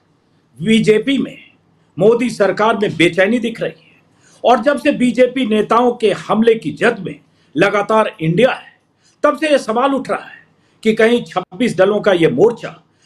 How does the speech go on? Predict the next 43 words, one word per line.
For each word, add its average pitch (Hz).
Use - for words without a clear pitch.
मोदी 247
के 240
लिए 240
बहुत 208
बड़ी 180
चुनौती 185
तो 208
नहीं 214
बनने 180
जा 80
रहा -
है। -
और 214
आज 226
यह 240
सवाल 240
फिर 226
से 277
एक 233
बार 247
अहम 202
है, -
क्योंकि 185
आज 233
इस 202
मोर्चे 240
के 233
एक 220
अहम 214
घटक, -
एक 160
बड़े 233
नेता 240
शरद 262
पवार 196
के 156
घर 208
पर 247
दिल्ली 240
में 247
छह 247
जनपद 185
पर 254